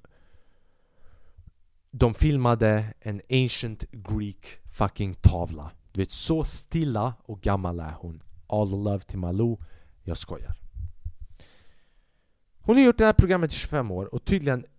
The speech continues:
i, tänk, i tjugofem år, och hon är trehundra år gammal.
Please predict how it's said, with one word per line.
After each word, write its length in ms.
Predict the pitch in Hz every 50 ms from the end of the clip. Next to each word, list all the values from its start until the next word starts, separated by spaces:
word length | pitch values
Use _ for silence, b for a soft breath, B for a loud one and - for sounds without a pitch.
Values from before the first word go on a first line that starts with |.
| _ _ _
i, 100 | 170 185
tänk, 340 | - - - - 254 190 -
i 80 | 202 214
tjugofem 440 | - 254 - - - 247 233 208
år, 280 | 180 120 95 85 95 104 -
och 100 | - 151
hon 140 | 165 170 170
är 220 | 165 160 151 - - - - _ _ -
trehundra 420 | - - 170 160 147 123 120 117
år 100 | 110 104
gammal. 440 | 95 98 92 90 85 80 78 78 -